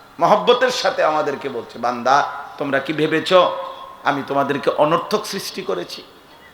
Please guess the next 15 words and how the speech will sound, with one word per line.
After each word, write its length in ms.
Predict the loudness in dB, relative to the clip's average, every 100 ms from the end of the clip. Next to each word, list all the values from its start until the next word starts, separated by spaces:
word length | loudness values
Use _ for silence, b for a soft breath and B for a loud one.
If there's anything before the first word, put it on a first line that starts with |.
| -20 -20 -20 -20 -20 -20 -8 2
এতটা 400 | 2 2 0 0
কষ্ট 280 | 0 -4 -8 -6
করলাম, 300 | -6 -4 -6 -10 -20 -20 -20 -20 -20 -20 -20 -20 -20 -20 -2
আমাদের 340 | 2 4 4
অস্তিত্ব 560 | 2 0 -2 -4 0 0
মাটির 340 | 2 0 -2
মধ্যে 300 | -4 -4 -4 -8
ছিল, 240 | -8 -8 -8 -12 -20 -20 -6
আমরা 200 | -2 2
জানতাম 440 | 4 4 4 2 2
না 120 | 0 -2
কতদিন 460 | -4 -4 -4 -4
থেকে, 260 | -4 -6 -6
কত 200 | -6 -4
বছর 360 | -4 -4 -2 -2